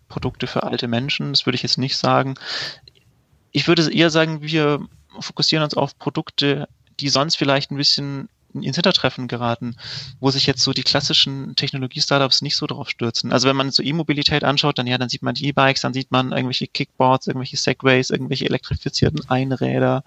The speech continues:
und sonstige Scooter. Aber so Produkte, ja, wie jetzt ein Rollator zum Beispiel oder auch ein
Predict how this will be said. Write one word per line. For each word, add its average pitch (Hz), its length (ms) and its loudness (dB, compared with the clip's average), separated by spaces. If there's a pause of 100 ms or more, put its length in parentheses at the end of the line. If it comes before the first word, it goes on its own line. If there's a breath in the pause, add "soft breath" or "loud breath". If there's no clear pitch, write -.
(340 loud breath)
und 131 120 -2
sonstige 135 380 0
Scooter. 160 540 4 (1200 loud breath)
Aber 143 220 6
so 139 100 4
Produkte, 160 400 0
ja, 123 240 4
wie 143 60 -2
jetzt 160 180 2
ein 135 60 -4
Rollator 131 540 2
zum 131 160 -4
Beispiel 131 600 -2
oder 131 300 2
auch 131 180 2
ein 127 240 -10